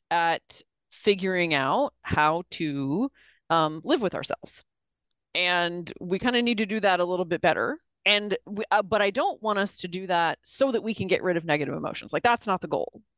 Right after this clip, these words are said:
The goal is having a good, honest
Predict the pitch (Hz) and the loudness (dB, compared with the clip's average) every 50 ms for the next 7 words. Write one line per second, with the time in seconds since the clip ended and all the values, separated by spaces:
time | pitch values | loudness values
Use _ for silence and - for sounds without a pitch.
0 | _ - 202 185 185 214 240 269 269 240 208 196 190 185 180 - - - - - | _ -6 -6 -2 0 0 2 2 2 2 2 2 0 -2 -6 -10 -16 -20 -18 -8
1 | - 202 214 226 233 220 220 202 180 185 170 180 185 180 180 180 170 - - 160 | 0 2 2 2 2 0 -2 -4 -4 -4 -2 -2 0 2 2 0 0 -2 0 0
2 | 165 170 175 165 160 160 170 165 - - - - - | 2 2 0 -2 -2 -4 -4 -6 -8 -14 -18 -18 -18